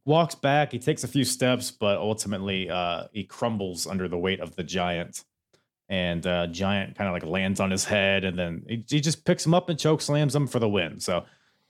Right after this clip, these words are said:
I think maybe, yeah, they could have been pressed for time 'cause it did, it did feel like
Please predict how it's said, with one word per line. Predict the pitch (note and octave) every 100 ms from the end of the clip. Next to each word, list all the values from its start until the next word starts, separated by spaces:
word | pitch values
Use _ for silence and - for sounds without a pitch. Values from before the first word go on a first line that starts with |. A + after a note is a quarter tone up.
| _ -
I | B2+
think | - A3 D3+
maybe, | E3 F#3
yeah, | E3 F3
they | C#3
could | A#2+ - E3
have | E3+
been | D#3+ C#3
pressed | C#3+ D3+ -
for | C#3+
time | - A#2 A#2+ C#3+
'cause | B2
it | A2+ G2
did, | B2 B2
it | A#2 F#2+
did | A#2+ C3
feel | - A#2 G#2+
like | G#2+ G#2